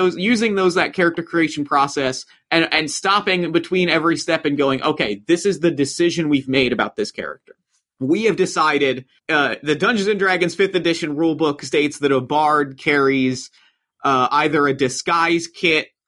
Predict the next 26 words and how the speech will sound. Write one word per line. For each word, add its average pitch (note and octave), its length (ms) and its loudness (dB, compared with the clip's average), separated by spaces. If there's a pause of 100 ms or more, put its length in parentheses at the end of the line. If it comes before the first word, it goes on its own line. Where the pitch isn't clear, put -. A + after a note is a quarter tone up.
(240)
a A#2+ 80 -2
traveling D3+ 720 0
pack, C#3+ 360 -2 (160)
or, C#3 140 2
like, B2 220 2
an A#2 100 -2
entertainer's B2 880 -2
kit. - 200 -12 (1200)
Which C#3+ 380 0
one A#3 100 2
of A3 80 0
these G3+ 260 0
is F3+ 120 -6
most F#3+ 260 0
interesting E3 500 0
to - 200 -6
us?" G2+ 300 -12 (840)
And C#3+ 240 0
which F#3+ 240 0
one F#3 220 2
of E3+ 140 0
the, F3 160 0
and D3 200 -2
what D#3 320 -2
does D#3+ 240 -4
that, D3+ 300 0